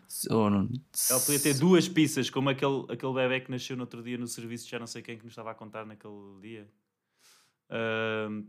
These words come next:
Speaker 2: tinha duas pilas. Se esse bebé disser que é uma gaja, é uma gaja.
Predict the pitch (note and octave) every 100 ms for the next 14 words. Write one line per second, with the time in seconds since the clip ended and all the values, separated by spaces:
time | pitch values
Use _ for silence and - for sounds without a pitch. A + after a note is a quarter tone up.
0 | - A#2+ A2+ B2 A#2 - A#2 G2+ F#2+ -
1 | - D3 D#3 - C#3 B2+ A#2+ - B2 B2
2 | A#2+ A#2+ A#2 C3 D3 D#3+ D#3+ D#3 E3+ D3+